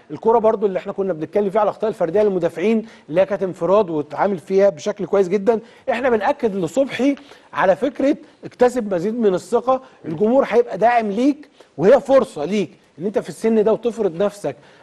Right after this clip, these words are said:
آه، في الزمالك في ظل وجود حارس مميز زي محمد عبد الو-، آه، محمد عواد. اعتقد ده هيكون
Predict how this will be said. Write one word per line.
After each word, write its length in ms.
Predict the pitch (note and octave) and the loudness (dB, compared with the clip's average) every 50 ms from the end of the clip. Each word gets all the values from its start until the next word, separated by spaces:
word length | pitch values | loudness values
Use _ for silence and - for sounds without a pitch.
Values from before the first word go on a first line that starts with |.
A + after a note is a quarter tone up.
| _ _ | _ _
آه، 140 | - C#3+ D#3 | -6 -6 -6
في 80 | - E3+ | -4 -4
الزمالك 460 | F3 D#3+ F3+ E3 F#3+ A3 A#3+ B3 A#3+ | -2 -2 0 2 2 2 0 0 -4
في 140 | - E3+ E3 | -4 -4 -2
ظل 360 | E3 G3 A3+ A3+ G3 D3+ C#3 | 2 4 2 2 2 -4 -8
وجود 360 | D#3 D#3+ D3+ F#3+ F#3+ D#3+ - | -8 -6 -4 -2 -4 -4 -4
حارس 420 | - - F3+ F#3+ F3+ D#3+ - - | -6 0 0 0 0 0 -4 -6
مميز 260 | D#3+ D3+ F3 F#3+ F#3 D#3 | -6 0 0 0 0 0
زي 100 | D#3 C#3+ | -2 -6
محمد 260 | - - F#3 G3 F#3 | -6 -6 -4 -2 -2
عبد 180 | D#3 D3 C#3+ | -2 0 0
الو-، 120 | C#3+ C#3+ D3 | 0 0 0
آه، 240 | - A#2 C3+ C#3 B2 | 0 -2 -2 -2 -2
محمد 340 | A#2 A2+ D#3 F#3 F3+ D#3+ | -4 -4 -2 -2 0 0
عواد. 340 | C3+ C#3 D3 D3+ F3+ G#3+ G#3 - - - - - - - | 2 2 4 4 4 4 2 0 -10 -20 -20 -18 -8 -4
اعتقد 540 | D#3 D3 D3 - - A3+ - A#3 G3 E3 D3 | -2 -2 -2 0 -2 -2 0 -2 -4 0 2
ده 120 | F3+ F#3+ | 2 2
هيكون 520 | F3 - E3+ E3+ - - G#3 G#3 G#3 F#3+ | 2 2 -4 -4 -4 -6 -4 -4 -2 -4